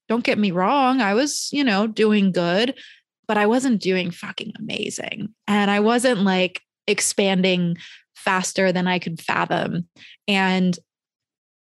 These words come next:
when I started doing a lot of the embodiment work that we do inside of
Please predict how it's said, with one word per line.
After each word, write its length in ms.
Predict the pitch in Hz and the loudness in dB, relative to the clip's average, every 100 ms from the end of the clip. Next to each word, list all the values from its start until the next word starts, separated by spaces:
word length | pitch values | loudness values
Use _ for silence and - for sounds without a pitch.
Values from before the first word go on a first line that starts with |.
| _ _ - | _ _ -6
when 260 | 214 214 208 | 0 2 2
I 280 | 202 208 | 2 2
started 640 | 240 - 233 214 202 185 170 | 0 0 2 2 2 2 2
doing 520 | 202 202 196 190 190 | 4 4 4 2 0
a 80 | 185 | 0
lot 240 | 185 185 190 | 2 2 0
of 120 | 175 | 0
the 100 | 180 | 0
embodiment 680 | 170 165 175 196 190 185 - | 0 0 0 2 0 -2 -2
work 300 | 180 180 - | -2 -2 -4
that 180 | 175 175 | -4 -2
we 100 | 180 | -2
do 400 | 170 175 175 175 | -2 -2 0 -2
inside 460 | 175 175 - 175 175 | -2 -4 -2 -2 -2
of 340 | 170 170 | -2 -4